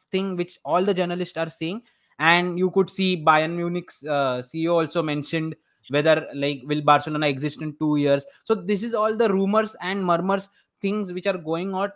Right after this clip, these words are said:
in the, uh, social media, and everything is half, uh, correct and half which suits their agenda. So, but on the other hand, you could see even Real Betis, who signed the C V C deal,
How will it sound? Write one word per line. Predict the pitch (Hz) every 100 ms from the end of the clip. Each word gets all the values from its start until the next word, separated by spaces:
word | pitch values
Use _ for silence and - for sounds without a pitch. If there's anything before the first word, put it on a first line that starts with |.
| _
in | 165 185
the, | 208 190 - 107
uh, | 147 143
social | 139 165 208
media, | 208 220 320 392 269
and | 285 285
everything | 226 233 262 269 262
is | 254 240 _ _ -
half, | - 190 208 226 - _ _ -
uh, | 156 151 147 139 131
correct | - 165 180 180 _ -
and | 151 160
half | 143 165 170 -
which | 156 151
suits | - 156 143
their | 131 147
agenda. | 113 117 107 98 - _ _ _
So, | - 196 208 - 151
but | 196 196 -
on | - 190
the | 202
other | 185 214
hand, | 214 220
you | 202 214
could | 226
see | - 214 240 _ _ _ _ -
even | 208 240
Real | 202 190 226
Betis, | 208 175 139
who | - 202
signed | - 180 208
the | 220
C | - 208
V | 202
C | 208 220
deal, | 135 147